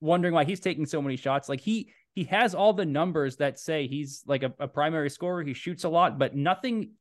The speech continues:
really nothing is a bad shot. The players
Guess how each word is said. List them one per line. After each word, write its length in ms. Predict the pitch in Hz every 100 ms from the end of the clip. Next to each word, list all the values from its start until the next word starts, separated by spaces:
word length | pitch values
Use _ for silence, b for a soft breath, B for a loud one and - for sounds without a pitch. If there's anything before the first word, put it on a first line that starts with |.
| - - -
really 400 | 185 202 302 190
nothing 440 | 139 180 196 233
is 100 | 220
a 40 | 196
bad 300 | 170 175 170
shot. 320 | 170 165 151 _ _ _
The 40 |
players 440 | 135 165 208 214